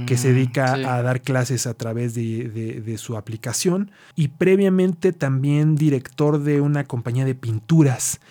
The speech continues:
Speaker 2: Qué
Speaker 1: Eh,
Speaker 2: loco.
Speaker 1: sí, y, y lo, lo interesante es que, eh, justo llevó a la parte artística a esta compañía de pinturas que había sido como por mucho tiempo la compañía aburrida de pinturas.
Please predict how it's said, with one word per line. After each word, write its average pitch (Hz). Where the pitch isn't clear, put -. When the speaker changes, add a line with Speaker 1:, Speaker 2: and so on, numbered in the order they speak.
Speaker 2:
Qué 143
Speaker 1:
Eh, 139
Speaker 2:
loco. 135
Speaker 1:
sí, 180
y, 151
y 135
lo, 139
lo 131
interesante 147
es 170
que, 135
eh, 123
justo 160
llevó 135
a 123
la 117
parte 139
artística 123
a 110
esta 120
compañía 110
de 110
pinturas 107
que -
había 104
sido 104
como 98
por 107
mucho 110
tiempo 110
la 117
compañía 113
aburrida 110
de 98
pinturas. -